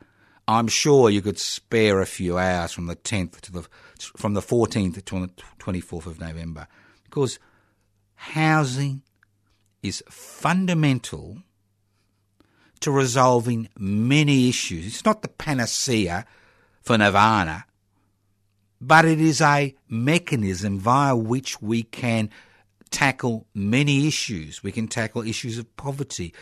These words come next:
We can tackle, tackle issues of homelessness. We can ta-,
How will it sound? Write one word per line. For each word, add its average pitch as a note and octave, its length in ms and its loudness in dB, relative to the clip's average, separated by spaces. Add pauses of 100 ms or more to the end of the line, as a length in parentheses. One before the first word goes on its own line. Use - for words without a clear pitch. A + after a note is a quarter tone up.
(180)
We C3+ 100 -6
can C3 140 -4
tackle, - 500 -6 (160)
tackle B2+ 460 -8 (180)
issues C3+ 420 -8
of C#3+ 100 -8
homelessness. C3+ 880 -4 (320)
We C#3 100 -6
can C3+ 160 -6
ta-, C#3 200 -2